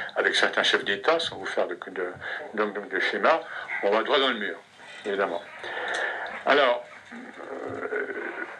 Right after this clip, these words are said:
donc c'est le féminin, euh, dans la femme biologique, bien sûr, hein, qui, et on le voit en milieu soufi, où elle est de, il y a de plus en plus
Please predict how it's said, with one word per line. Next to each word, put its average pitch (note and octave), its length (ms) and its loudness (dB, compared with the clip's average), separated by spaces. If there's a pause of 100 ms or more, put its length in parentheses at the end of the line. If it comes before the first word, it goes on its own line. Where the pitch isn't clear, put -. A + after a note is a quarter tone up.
(960)
donc F3+ 340 4
c'est E3+ 140 6
le C#3 140 4
féminin, C#3 680 4 (320)
euh, G#2 600 6 (440)
dans A2+ 140 6
la G2+ 100 6
femme F#3 280 4
biologique, G2 580 2
bien F#2 160 -4
sûr, - 380 2
hein, E3 160 2 (100)
qui, G#2+ 200 0
et A2 200 4
on A#2+ 100 4
le B2+ 80 4
voit C3+ 380 6
en A2+ 60 2
milieu A2+ 240 -2
soufi, - 420 0
où A#2 180 2
elle G#2+ 100 4
est G#2+ 80 6
de, - 180 -4 (580)
il G#2 180 0
y A2+ 40 6
a A#2+ 60 8
de G#2 100 -2
plus G#2 260 0
en G#2+ 80 4
plus - 460 2